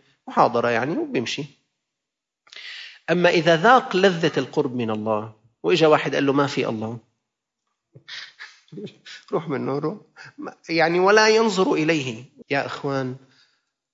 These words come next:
يا شباب، يا رجال، يا أخوات، لازم كل أخ بيناتكم يصير هيك. لازم تشتغل على حالك.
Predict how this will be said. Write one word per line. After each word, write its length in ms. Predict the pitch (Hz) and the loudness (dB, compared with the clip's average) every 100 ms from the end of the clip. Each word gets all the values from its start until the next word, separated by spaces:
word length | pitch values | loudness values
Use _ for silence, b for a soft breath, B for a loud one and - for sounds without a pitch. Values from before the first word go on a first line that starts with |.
| _ - | _ -2
يا 180 | 127 131 | 2 2
شباب، 500 | - 123 123 123 117 | 0 -4 -4 -4 -2
يا 180 | 123 127 | -2 -2
رجال، 400 | 120 117 123 113 | -4 -4 -4 -2
يا 140 | 113 | -4
أخوات، 400 | 107 - 110 - | -6 -10 -10 -2
لازم 380 | 139 185 190 151 | 0 2 0 -4
كل 240 | - 143 | -4 -6
أخ 180 | 131 - | -4 -4
بيناتكم 500 | 123 117 127 - 113 | -4 -2 -4 -6 -10
يصير 260 | 107 120 101 | -8 -10 -10
هيك. 460 | 107 92 _ _ _ _ _ _ _ _ _ _ _ _ - | -12 -16 _ _ _ _ _ _ _ _ _ _ _ _ -2
لازم 360 | 143 175 175 | 2 2 0
تشتغل 460 | 160 139 - 165 135 | -4 -8 -6 -2 2
على 140 | 120 | 0
حالك. 260 | 123 151 131 | 0 -2 -2